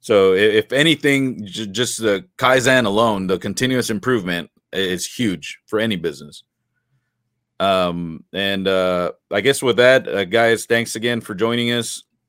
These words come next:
Uh, we do appreciate your support. Please rate our podcast, uh, if you listen to us, uh, whatever your platform of choice is.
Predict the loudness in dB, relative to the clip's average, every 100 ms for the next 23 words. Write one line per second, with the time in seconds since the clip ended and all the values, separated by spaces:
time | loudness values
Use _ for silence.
0 | _ _ _ _ _ -18 -4 -2 0 -2
1 | -2 0 0 -2 -2 -2 -2 -6 0 4
2 | 4 4 _ _ _ _ _ _ _ -6
3 | 2 4 4 0 2 4 4 2 2 4
4 | 4 4 2 2 2 4 2 2 -2 -12
5 | -10 -4 -2 -2 -4 -4 -6 -6 -6 -6
6 | -4 -6 -6 -6 -4 -4 -4 -8 -12 _
7 | _ _ _ _ -6 -4 -2 2 2 2
8 | 0 2 2 2 0 -2 -2 -4 -2 0
9 | 0 0 -2 -4 -8